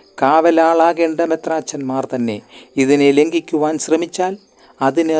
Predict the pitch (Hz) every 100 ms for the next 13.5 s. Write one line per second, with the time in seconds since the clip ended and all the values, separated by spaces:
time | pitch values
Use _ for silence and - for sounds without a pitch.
0 | 151 - 165 196 175 151 127 123 113 95
1 | - _ _ _ - 131 123 147 147 139
2 | 143 127 117 _ _ _ _ _ 117 117
3 | 170 160 151 143 139 - 127 131 - 131
4 | 120 _ - 120 104 104 - - _ _
5 | _ _ _ - 143 170 175 180 _ 156
6 | 156 147 - 160 160 160 170 - 165 156
7 | 156 175 175 175 170 175 190 - 147 120
8 | 113 104 95 _ - - - - 123 -
9 | 147 139 139 135 - 143 151 139 151 165
10 | 160 - - - 165 170 _ - - -
11 | 143 160 165 - 165 160 156 156 156 175
12 | 170 160 165 165 180 185 190 180 156 139
13 | 139 117 117 110